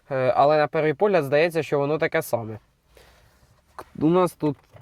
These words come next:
попільничка є. Далі кнопка відключення С Р і три заглушки. Два підбутильника, один менший, другий більший, і по центру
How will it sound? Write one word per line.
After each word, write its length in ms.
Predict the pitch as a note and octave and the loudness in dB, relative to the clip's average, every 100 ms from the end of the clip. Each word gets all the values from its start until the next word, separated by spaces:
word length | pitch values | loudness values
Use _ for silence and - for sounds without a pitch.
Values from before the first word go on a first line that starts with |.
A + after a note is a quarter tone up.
| _ | _
попільничка 680 | D#3+ D3 D3+ D3 D#3+ - A3 | -2 0 0 0 -2 -2 -2
є. 260 | A3 B3 B3+ _ _ _ _ _ _ _ _ _ _ _ - _ - - - - - _ _ - - - | 0 -2 -6 _ _ _ _ _ _ _ _ _ _ _ -20 _ -14 -14 -14 -20 -20 _ _ -20 -20 -6
Далі 580 | D3 C#3+ D3+ C3 B2 A2+ G#2+ _ _ - - | -4 2 4 4 2 -2 -6 _ _ -20 -18
кнопка 400 | - E3+ D#3+ D3+ | -2 -2 0 -2
відключення 600 | C#3+ - C#3 - C#3 - | -2 -2 -4 -2 -4 -2
С 280 | C#3+ E3 - | 0 0 2
Р 160 | A#3 - | 0 2
і 100 | C#3+ | -2
три 260 | B2+ F3 F#3 | 2 2 4
заглушки. 540 | D#3+ B2+ A#2+ A#2 - | 2 0 -4 -4 -4
Два 340 | C3+ D3+ F#3+ D#3 | -2 4 4 2
підбутильника, 840 | D#3+ C3+ C3+ - B2+ B2+ C3+ C#3 | -2 -4 -6 -2 -2 -2 -4 -2
один 280 | B2+ B2 C3 | -2 -2 -4
менший, 280 | C3+ A#2+ A#2+ | -4 -4 -6
другий 280 | B2 B2 A#2+ | -2 -2 0
більший, 360 | F3 G#3+ C#3 | -2 -2 -4
і 40 | A#2 | -2
по 120 | A#2+ | -2
центру 380 | - D3 C3+ | -4 -4 -6